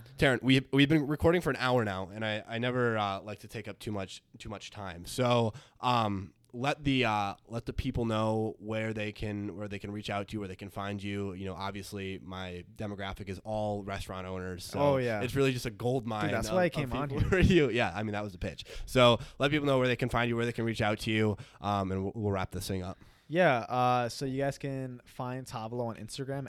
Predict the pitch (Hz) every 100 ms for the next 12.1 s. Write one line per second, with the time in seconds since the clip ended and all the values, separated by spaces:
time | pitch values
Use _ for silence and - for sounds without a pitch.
0 | - 107 101 117 - 110 107 120 127 143
1 | - - - 123 123 113 135 135 147 147
2 | 131 127 123 131 135 139 113 120 120 117
3 | 101 139 - 160 139 123 117 113 110 135
4 | 147 190 196 131 117 - - - 104 101
5 | 101 - 117 113 98 - 127 120 120 110
6 | 107 123 123 117 - - - - 120 120
7 | 117 113 117 120 127 _ _ _ - 110
8 | 107 104 101 95 104 113 107 104 - 113
9 | 107 98 - 113 110 - - - - 98
10 | 98 87 50 50 50 _ _ _ - -
11 | 104 104 104 120 113 110 101 107 - 117
12 | 98